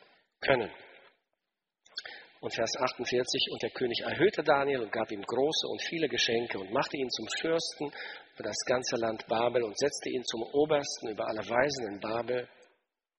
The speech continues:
Er wird der wichtigste Beamte am Hof des Königs Nebukadnezar, des Weltherrschers." Dieser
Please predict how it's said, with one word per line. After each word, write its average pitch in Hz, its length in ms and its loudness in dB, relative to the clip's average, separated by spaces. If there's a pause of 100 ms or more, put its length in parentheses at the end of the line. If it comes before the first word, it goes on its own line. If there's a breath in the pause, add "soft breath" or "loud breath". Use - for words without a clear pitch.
(680)
Er 120 80 -4
wird 120 140 -2
der 110 120 -2
wichtigste 139 520 -2
Beamte 123 480 2
am 107 200 0
Hof 127 220 4 (100)
des 120 120 -6 (100)
Königs 117 360 0
Nebukadnezar, 110 720 -4
des 101 180 -6
Weltherrschers." 92 800 -6 (560 loud breath)
Dieser 113 340 2